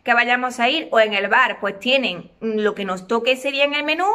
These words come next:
pues genial, o no tiene por qué ser exactamente eso.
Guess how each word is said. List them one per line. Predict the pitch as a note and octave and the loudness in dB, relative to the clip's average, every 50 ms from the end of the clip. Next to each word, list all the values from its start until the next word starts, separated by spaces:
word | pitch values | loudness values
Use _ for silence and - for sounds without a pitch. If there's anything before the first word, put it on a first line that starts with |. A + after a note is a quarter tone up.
| A#4 - - - | -2 -6 -6 -4
pues | - G3+ G3 - | -2 -2 -2 -4
genial, | - F#3 F#3+ A3 C4+ D4 B3+ - - - _ _ | -8 -4 -2 0 0 0 -2 -6 -14 -20 _ _
o | - G#3 | -4 -2
no | G#3 G#3+ A3 | 0 0 -2
tiene | A3 C4 C4 E4 F4 | -2 -2 -4 -2 -2
por | F#4 F#4+ | -2 -4
qué | - C#4 | -4 -4
ser | A#3 - A3 | -6 -4 -6
exactamente | G3 G3 G3 F3+ F#3 F#3+ F3 E3+ E3 E3+ - F#3+ D4+ | -6 -6 -8 -10 -10 -10 -10 -10 -10 -10 -10 -8 -6
eso. | G#4 G#4 - C4+ - - | -6 -6 -6 -8 -10 -10